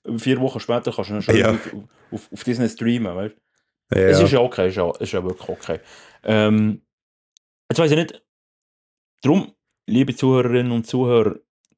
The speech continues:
Speaker 1: geht unbedingt Jurassic World, geht da unbedingt schauen, macht nach selber ein Bild davon. Ähm, mich würde es interessieren, wie findet ihr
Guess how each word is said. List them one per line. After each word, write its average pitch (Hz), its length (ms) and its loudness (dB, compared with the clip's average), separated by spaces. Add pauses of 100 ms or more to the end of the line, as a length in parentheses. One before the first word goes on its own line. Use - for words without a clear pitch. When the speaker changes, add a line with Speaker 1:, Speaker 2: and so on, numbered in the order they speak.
(240)
Speaker 1:
geht 117 220 0
unbedingt 110 640 2
Jurassic 110 480 -2
World, 110 280 0 (100)
geht 110 220 -2
da 113 80 2
unbedingt 117 340 0
schauen, 120 480 0 (600)
macht 110 340 -2
nach 107 160 -4
selber 117 400 0
ein 113 180 2 (200)
Bild 117 260 -2
davon. 113 440 0 (100)
Ähm, 101 520 0
mich 113 240 4
würde 113 160 4
es - 60 -10
interessieren, 113 720 0
wie 107 100 2
findet 107 420 0
ihr 127 340 4